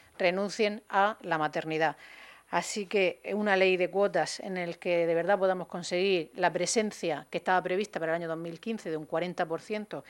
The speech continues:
de mujeres en consejos de administración, por ejemplo, sería, eh, real, efectiva, si hubiesen políticas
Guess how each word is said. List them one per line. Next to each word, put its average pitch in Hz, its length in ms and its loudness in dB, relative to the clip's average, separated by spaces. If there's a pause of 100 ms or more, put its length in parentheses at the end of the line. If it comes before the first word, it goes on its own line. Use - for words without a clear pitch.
(240)
de 180 100 -4
mujeres 175 480 0
en 156 160 -8
consejos 160 400 -8
de 175 80 -2
administración, 156 640 -8
por 143 160 -10
ejemplo, 180 420 -10 (800)
sería, 190 1120 6
eh, 165 640 0
real, 185 500 4
efectiva, 233 600 -2 (200)
si 240 460 -4 (220)
hubiesen 190 420 0
políticas 180 540 0